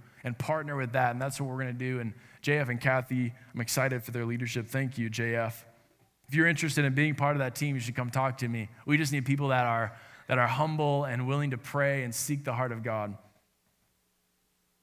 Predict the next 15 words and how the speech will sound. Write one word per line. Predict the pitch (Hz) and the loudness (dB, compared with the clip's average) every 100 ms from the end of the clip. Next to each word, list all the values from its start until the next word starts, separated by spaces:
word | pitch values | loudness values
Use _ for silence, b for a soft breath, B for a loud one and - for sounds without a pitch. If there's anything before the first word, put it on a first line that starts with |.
| _ _ _ _ _ _ _ _ _ _ | _ _ _ _ _ _ _ _ _ _
So | - 143 | -10 -6
I | |
wanna | 175 143 | 0 2
end | 139 | 2
with | 123 117 | 0 -2
this, | 117 110 110 - _ - | -4 -6 -8 -12 _ -8
and | 143 | -6
I'm | |
gonna | 127 | -4
call | 110 123 123 | -4 -2 -2
us | 117 - - | -4 -8 -12
all | 123 120 123 | -8 -6 -6
to | 120 | -6
the | 117 | -6
altar. | 113 117 117 | -6 -6 -8